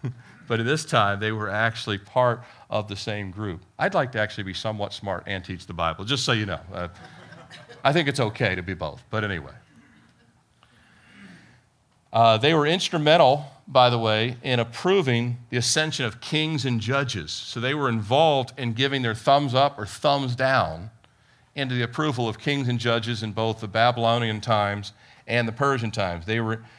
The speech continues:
um, as part of their spiritual roles and expertise, they studied the stars,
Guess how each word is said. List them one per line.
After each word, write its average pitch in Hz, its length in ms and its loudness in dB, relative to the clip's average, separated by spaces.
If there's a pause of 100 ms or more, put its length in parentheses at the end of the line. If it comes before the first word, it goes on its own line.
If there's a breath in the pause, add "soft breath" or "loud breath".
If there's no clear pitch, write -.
(200 loud breath)
um, 104 440 2
as 113 120 -4
part 156 200 4
of 147 60 2
their 127 100 0
spiritual 180 500 -2
roles 135 380 2
and 120 120 -4
expertise, 175 840 -6 (560 soft breath)
they 120 120 2
studied 139 420 2
the 127 80 -6
stars, - 720 -2